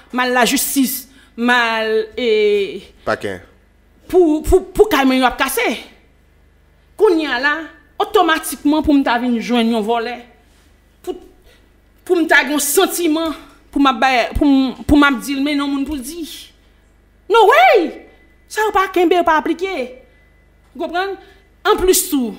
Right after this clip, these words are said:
Speaker 1: là, on parle de pression, zéro pression. Si on a regardé voisin, voisin, si pas des voisins à terre là, on sait ce qu'on fait, pas belle tête nous mentir, non, monsieur. Je dis à c'est nous, ni.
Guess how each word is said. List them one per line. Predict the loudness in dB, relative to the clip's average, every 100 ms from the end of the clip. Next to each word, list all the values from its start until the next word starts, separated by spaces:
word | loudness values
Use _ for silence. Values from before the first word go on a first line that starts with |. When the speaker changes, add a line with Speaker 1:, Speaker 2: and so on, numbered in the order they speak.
| -18 _
Speaker 1:
là, | 2 2
on | 4
parle | 2 2
de | 2
pression, | 2 0 2 0 0
zéro | 0 2 4 4
pression. | 0 -4 -6 -8 -10 -20 _ _ -2
Si | 0 2
on | 2
a | 0
regardé | -2 -2
voisin, | -2 -2 -2 -4 0
voisin, | 0 0 -6
si | -6
pas | -4 -2
des | 0
voisins | 0 -2 -4
à | -4
terre | -4 -4
là, | -6 -10 -14 -20 -12
on | -2 0
sait | 0 -2
ce | -2
qu'on | -2
fait, | -6 -6 -4
pas | -2
belle | 0
tête | -2 -6
nous |
mentir, | -6 -6 -8
non, | -8
monsieur. | -10 -10 -12 -16 -20 -2
Je | 0 2
dis | 2
à | 0
c'est | 0
nous, | 2
ni. | 4